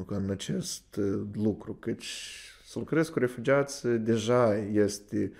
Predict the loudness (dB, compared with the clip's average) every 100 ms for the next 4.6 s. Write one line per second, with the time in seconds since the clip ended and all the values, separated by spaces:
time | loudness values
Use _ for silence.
0 | -20 -20 -20 -20 -20 -20 -20 _ -20 0
1 | 2 2 -2 -8 -2 2 4 6 4 2
2 | 0 -4 -6 0 2 4 4 4 2 0
3 | 4 4 4 2 -2 -2 -6 -4 -2 -2
4 | 0 0 2 4 4 2